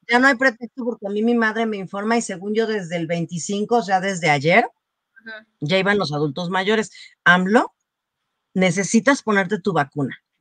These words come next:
Speaker 2: Ya, mano,
Speaker 1: porque
Speaker 2: póntela ya.
Speaker 1: a menos, a menos de que quieras aplicar el de salida de emergencia <laughs>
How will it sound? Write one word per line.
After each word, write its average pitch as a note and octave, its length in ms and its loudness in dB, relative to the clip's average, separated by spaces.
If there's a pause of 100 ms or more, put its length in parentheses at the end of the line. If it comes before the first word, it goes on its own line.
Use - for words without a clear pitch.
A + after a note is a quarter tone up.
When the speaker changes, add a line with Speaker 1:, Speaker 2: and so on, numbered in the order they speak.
(180)
Speaker 2:
Ya, D3 100 -12
mano, D#3+ 80 -6
Speaker 1:
porque F#3 500 4 (180)
Speaker 2:
póntela D#4 320 0
ya. F#3+ 140 4
Speaker 1:
a - 20 6
menos, A#3+ 440 8 (460)
a G3+ 100 6
menos C#4 280 6
de D4 100 2
que G#3+ 120 2
quieras A#3 300 6
aplicar G3+ 460 0
el A3 140 2
de D#3+ 340 2
salida F3+ 380 2
de A3 80 2
emergencia F3+ 680 -2
<laughs> - 1160 2